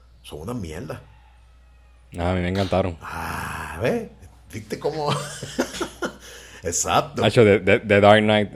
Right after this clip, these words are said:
Speaker 2: yo me acuerdo cuando vi el trailer. Yo
Speaker 1: A mí me gustó la
Speaker 2: estaba en
Speaker 1: primera,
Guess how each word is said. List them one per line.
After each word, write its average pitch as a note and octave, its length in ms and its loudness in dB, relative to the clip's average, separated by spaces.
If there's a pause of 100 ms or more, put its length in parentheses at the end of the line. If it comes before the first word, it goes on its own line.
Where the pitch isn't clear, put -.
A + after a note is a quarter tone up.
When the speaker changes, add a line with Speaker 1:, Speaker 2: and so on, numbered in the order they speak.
(120)
Speaker 2:
yo F#2+ 160 0
me G2 60 4
acuerdo G#2+ 260 6
cuando A2 200 6
vi G#2+ 80 4
el G#2 120 0
trailer. F2+ 440 2 (300)
Yo F#2 580 4
Speaker 1:
A F2+ 80 2
mí E2+ 100 0
me D#3 80 0
gustó D#3 300 0
la C#3+ 120 4
Speaker 2:
estaba F2+ 280 0
en G2+ 60 4
Speaker 1:
primera, F#2+ 340 -2